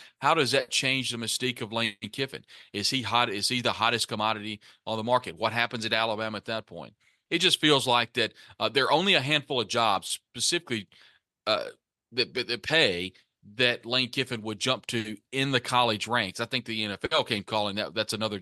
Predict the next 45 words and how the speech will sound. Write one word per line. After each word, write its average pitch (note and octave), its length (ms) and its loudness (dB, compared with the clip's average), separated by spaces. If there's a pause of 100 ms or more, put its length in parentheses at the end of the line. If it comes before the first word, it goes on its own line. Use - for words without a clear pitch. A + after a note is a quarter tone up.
(140)
that's G#2 180 -6
another G2 240 -4
animal. G2 420 -4 (440)
But A2+ 120 -2
I A2+ 80 2
do C#3 220 2
think B2+ 320 2
that A2 140 0
Alabama G#2+ 440 0
is F#2+ 120 -6
definitely A2 300 -4
a - 20 -8
job A#2 320 0
that's A2+ 160 -2
always B2 260 2
been A2 120 -4
on G#2+ 100 -4
his G#2+ 180 0
horizon, G2 560 2 (340)
and, G2+ 240 -4
uh, F2+ 140 -6 (260)
probably D#3 320 4
just A2 220 -4
not A#2+ 160 0
the, G#2+ 100 -6
the F#2 140 -8
right G#2+ 340 0
timing G2+ 380 -2
for, F#2+ 300 -10
for G#2 160 -10
Lane G2+ 180 -6
Kiffin F#2 320 -10
right E2+ 220 -10
now F#2+ 180 -8
with A#2 160 -8
the - 80 2
team C#3+ 280 0
that A2+ 100 -2
Ole G#2+ 100 0
Miss G#2 160 -4
has G2+ 160 -2
coming G2+ 240 -8
back F2+ 300 -6
in E2+ 60 -14
twenty-four. E2 520 -14